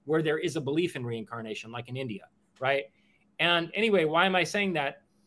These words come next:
It gives you a very small scale example, kind of like a microcosm, of, um, the way in which the con-, conventional conception of karma is not applicable.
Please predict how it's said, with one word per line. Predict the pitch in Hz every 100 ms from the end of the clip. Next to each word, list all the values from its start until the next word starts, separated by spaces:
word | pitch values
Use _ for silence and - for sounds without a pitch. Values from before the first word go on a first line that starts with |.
| _ -
It | 180
gives | 226 214 196
you | 208
a | 185
very | 156 190 208 190
small | - 185 180 185 185
scale | - 180 165
example, | 143 143 151 147 127 120 123
kind | 160 151
of |
like | 139 135
a |
microcosm, | 139 139 139 127 117 104 95 - _ _ _ _ -
of, | 139 151 143 123 - _ _ _
um, | 143 147 147 139 139 - _ _ _ _ _ _ _ _ _ _ _ _ _ _ _ _ _ _ _ _ _ _ _ _ 156
the | 170
way | 165 196 220
in | 202 170
which | 185 170 - - - _ _ _ _ _ _ _
the | 165 165
con-, | 202 185 170
conventional | 190 170 196 208 208 196 175 - _ _
conception | - 170 160 190 185 185 160
of | 127
karma | 165 160 151 131 156
is | 135
not | 147 143
applicable. | 135 135 135 117 98 107 107